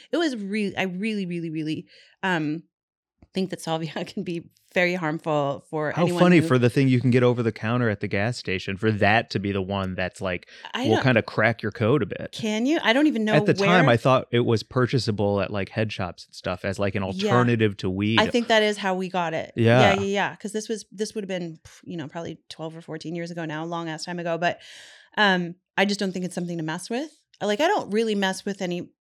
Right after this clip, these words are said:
Speaker 1: any, like, I, I, I have never done D M T because I am,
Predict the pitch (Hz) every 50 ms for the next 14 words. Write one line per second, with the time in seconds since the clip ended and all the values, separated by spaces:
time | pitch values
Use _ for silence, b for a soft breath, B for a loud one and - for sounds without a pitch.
0 | _ - 185 190 185 180 - 175 185 - 233 262 262 - - 214 240 277 269 277
1 | - - 170 220 247 247 208 226 214 214 196 208 202 196 185 196 185 180 180 -
2 | - - 190 160 165 - 180 170 165 160 160 160 160 160 156